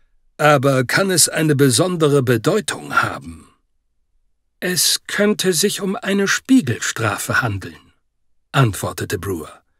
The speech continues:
„Das Verbrechen wird durch die Bestrafung erwidert. So wird zum Beispiel einem Dieb die Hand abgehackt, mit der er die Tat begangen hat. Zugegeben, eine etwas archaische Herangehensweise,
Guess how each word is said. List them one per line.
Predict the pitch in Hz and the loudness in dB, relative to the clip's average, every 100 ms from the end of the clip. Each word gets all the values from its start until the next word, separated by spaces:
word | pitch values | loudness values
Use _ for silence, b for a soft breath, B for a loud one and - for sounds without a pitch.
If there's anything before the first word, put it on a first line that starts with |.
| _ _ _ _ | _ _ _ _
„Das | 160 226 208 - | 0 2 2 0
Verbrechen | - 220 196 254 - 175 156 | 0 -2 0 0 0 0 2
wird | 185 180 180 | 2 2 -2
durch | 160 | -2
die | 180 | -4
Bestrafung | 165 147 175 196 180 156 160 | -2 -2 0 0 2 0 0
erwidert. | 165 151 190 - - - - - _ _ _ _ _ _ - | -2 -2 -2 -2 -6 -8 -10 -12 _ _ _ _ _ _ -6
So | 123 147 123 | 2 4 4
wird | 156 - | 0 0
zum | 160 | 0
Beispiel | 139 156 - 160 | 2 0 2 0
einem | 160 143 143 | 2 2 2
Dieb | 156 147 | -2 -4
die | - 139 | 0 2
Hand | 208 185 | 2 0
abgehackt, | 117 131 - 117 139 - - | -4 -8 -4 -2 -2 -4 -2
mit | 131 143 | -2 0
der | 139 | -2
er | 123 | -2
die | 131 | -2
Tat | - 156 143 | 0 -2 0
begangen | 131 156 170 113 - | -2 0 0 0 -2
hat. | - - - b b b b _ _ _ _ | -8 -10 -14 b b b b _ _ _ _
Zugegeben, | - 226 165 120 135 127 139 127 B B | -2 2 0 0 2 2 2 0 B B
eine | - 196 - | 0 2 2
etwas | 202 - 208 - | 0 -2 -2 0
archaische | 220 208 226 151 117 - 113 | -2 -2 -2 0 0 0 -2
Herangehensweise, | 117 120 131 131 135 131 - 143 139 151 143 | 0 2 2 4 4 4 4 2 4 4 2